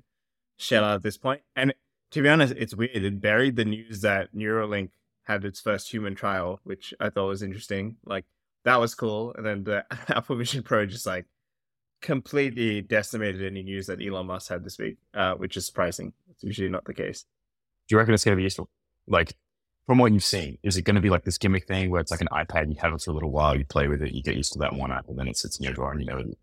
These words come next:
Speaker 2: use it again? Or, like, is it gonna be actually used?
Speaker 1: So far, I think it's quite gimmicky. However, the spatial tracking seems really cool. So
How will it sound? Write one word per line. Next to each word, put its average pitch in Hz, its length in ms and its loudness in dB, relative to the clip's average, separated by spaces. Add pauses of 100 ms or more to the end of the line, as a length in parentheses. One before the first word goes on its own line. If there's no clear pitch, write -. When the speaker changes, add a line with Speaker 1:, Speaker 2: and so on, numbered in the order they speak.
Speaker 2:
use 62 160 -12
it - 60 -10
again? 71 300 -6
Or, 67 180 -6
like, 71 300 -4
is - 120 -2
it 69 120 -4
gonna 73 200 0
be - 380 -4 (840)
actually 55 260 -10
used? - 260 -14 (440)
Speaker 1:
So 170 240 6
far, 135 380 6
I 120 100 4
think 120 200 -2
it's 113 200 -4
quite 104 480 -2 (460)
gimmicky. 113 600 -6
However, 117 600 2
the 110 80 -6
spatial 123 420 -2
tracking 147 400 -4
seems 110 240 -6
really 101 200 -10
cool. - 360 -12
So 101 400 -2